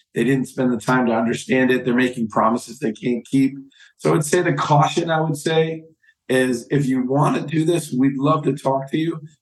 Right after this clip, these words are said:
but you gotta really kinda commit to spending the time on the phone with us. And by the way, it's, like, an hour-long onboarding, and then we just talk to you regularly.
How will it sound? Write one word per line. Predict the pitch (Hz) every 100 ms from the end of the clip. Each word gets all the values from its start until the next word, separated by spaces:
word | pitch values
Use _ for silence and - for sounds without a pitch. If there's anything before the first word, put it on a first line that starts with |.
| -
but | 139 139
you | 143
gotta | 170 175
really | 151 151 147
kinda | 143 139 135
commit | - 131 131 123
to | - 120 120
spending | - 143 139 139
the | 127
time | 131 127 123
on | 120
the | 117
phone | 113 123 120
with | 110
us. | 127 - _ -
And | 180
by | 185
the | 151
way, | 139
it's, | 147 185
like, | 170
an | 156
hour-long | 135 131 131 131 127 127 123
onboarding, | 107 117 107 120 113 117 117 110
and | 123 120
then | 127 123
we | 131 139
just | 135 123
talk | 120 110 -
to | 120
you | 117
regularly. | 113 110 113 110 113